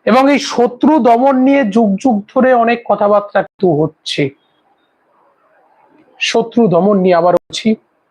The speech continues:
এই শত্রু দমন কি করে করবেন? আপনার কালের নিয়মে আপনার শত্রু চারপাশে তৈরি হয়ে যায়, সেই শত্রুদের দমনের জন্য কি করা উচিত?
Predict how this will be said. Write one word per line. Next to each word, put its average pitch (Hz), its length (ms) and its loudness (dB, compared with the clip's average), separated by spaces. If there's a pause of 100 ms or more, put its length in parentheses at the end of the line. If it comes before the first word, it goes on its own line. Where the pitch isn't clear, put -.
(240)
এই 180 100 0
শত্রু 202 540 -2
দমন 190 360 2
কি 180 160 -4
করে 190 240 0
করবেন? 170 360 0
আপনার 165 320 -4
কালের 180 360 0
নিয়মে 196 360 2
আপনার 190 260 -2
শত্রু 196 420 -4
চারপাশে 180 500 -4
তৈরি 170 320 0
হয়ে 170 180 2
যায়, 196 220 0 (760)
সেই 214 300 -2
শত্রুদের 214 680 0
দমনের 208 540 0
জন্য 233 280 2
কি 226 200 -2
করা 202 220 0
উচিত? 196 380 -2